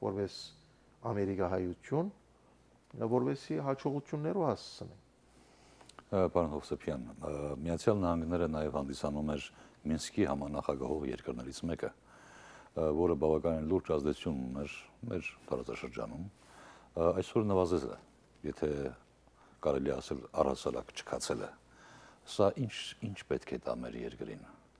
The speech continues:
Speaker 2: Այսինքն, ինչ հեռանկար ունի, ը, իր չմասնակցությունը, ը, այս բանաձևին։
Speaker 1: Ը, որևէ մեկ բանակցային գործընթաց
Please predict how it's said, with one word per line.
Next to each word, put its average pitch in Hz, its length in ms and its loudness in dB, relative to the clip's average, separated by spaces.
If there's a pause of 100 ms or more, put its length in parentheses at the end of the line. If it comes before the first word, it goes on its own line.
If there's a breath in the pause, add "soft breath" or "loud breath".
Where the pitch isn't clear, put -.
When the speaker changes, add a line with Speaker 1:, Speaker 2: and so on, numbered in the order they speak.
(520 loud breath)
Speaker 2:
Այսինքն, 95 460 -6
ինչ 104 100 -2
հեռանկար 76 540 0
ունի, 60 260 -8
ը, - 380 -8 (340)
իր - 160 -8
չմասնակցությունը, 71 960 -4
ը, - 680 -6 (300)
այս 65 260 -8
բանաձևին։ 60 480 -10 (1120 loud breath)
Speaker 1:
Ը, 123 140 0 (260)
որևէ 135 360 6 (120)
մեկ - 220 -4 (260)
բանակցային 107 680 -2
գործընթաց 98 840 -2